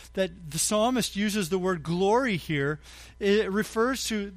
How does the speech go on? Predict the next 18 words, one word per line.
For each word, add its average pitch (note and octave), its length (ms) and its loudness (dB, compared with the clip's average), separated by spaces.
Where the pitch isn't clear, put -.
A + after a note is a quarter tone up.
the F3 100 -4
fact A3+ 260 0
that F3+ 140 -2
God's G#3+ 300 2
unparalleled G#3 1000 2
importance G3+ 680 -4
is F#3 160 0
revealed G3 580 0
through F#3 240 -4
all F3 280 -2
his C#3 200 -4
works. B2 580 -10
No G#3 360 4
one B3 240 4
can F3+ 180 0
match D3+ 320 0
his B2 180 -4
works. G#2 560 -12